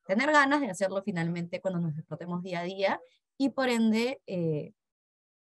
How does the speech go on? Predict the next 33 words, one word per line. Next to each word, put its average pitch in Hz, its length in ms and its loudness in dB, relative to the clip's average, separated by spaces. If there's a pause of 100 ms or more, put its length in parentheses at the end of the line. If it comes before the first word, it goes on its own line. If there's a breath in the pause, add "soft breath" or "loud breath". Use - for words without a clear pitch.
(320)
estar 180 240 -4
más 190 140 -2
motivados 180 500 0
también. 160 580 -4
Es 214 120 -4
por 247 180 0
ello 233 240 4
también 180 340 -4
que 196 120 -4
nosotros 175 400 -8
brindamos 170 560 -4
todas 220 280 0
estas 220 220 -6
posibilidades 170 680 -2
de 196 80 -12
poder 165 360 -2 (480 soft breath)
cambiar 202 460 4
de 185 140 6
área, 196 520 2
poder, 180 540 -2
eh, 165 400 -2 (520)
probar 220 400 6
en 240 120 4
distintas, 190 760 0
en 185 140 -4
distintos, 175 480 -4 (200)
eh, 160 200 2
puestos, 202 540 0
funciones. 202 640 0
La 180 120 2
idea 196 320 4
es 190 140 -8
que, 214 260 -2